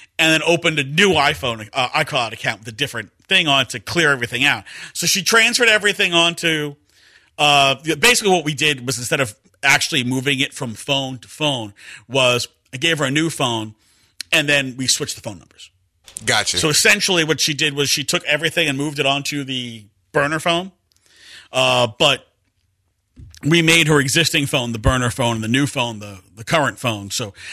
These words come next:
Speaker 1: this way she'd have to explain, "Well, why do you have a new phone number?" And she just, yeah, stuck it in her, in her bag, and that was the end of it.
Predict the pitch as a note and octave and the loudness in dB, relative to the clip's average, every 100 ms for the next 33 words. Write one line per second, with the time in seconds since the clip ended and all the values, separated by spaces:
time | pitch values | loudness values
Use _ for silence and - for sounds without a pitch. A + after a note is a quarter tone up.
0 | - D3 C#3+ C#3 - C#3+ C3 C3+ - - | -8 -2 0 0 0 0 -2 -4 -4 -2
1 | C3 A#2+ A2+ C#3+ E3 A2 G#2+ G2 F2+ G2+ | -2 0 0 0 0 0 0 0 -2 -2
2 | A2+ - _ _ _ _ _ _ _ - | -6 -10 _ _ _ _ _ _ _ -20
3 | - - - B2 - C#3 C#3+ D3+ - - | -20 -20 -10 -4 -2 -2 0 -2 -2 -12
4 | _ _ _ _ G#3+ B3+ E3 - C#3 C#3+ | _ _ _ _ -2 0 -2 -4 -4 0
5 | D3 D3 C#3 _ _ _ _ - F2+ - | -2 -2 -10 _ _ _ _ -6 -4 -2
6 | C#3+ C#3 B2+ B2 D#3 D#3 E3 F3 A3+ D#3+ | 0 2 2 2 2 0 -2 -2 -2 -4
7 | F#2+ | -6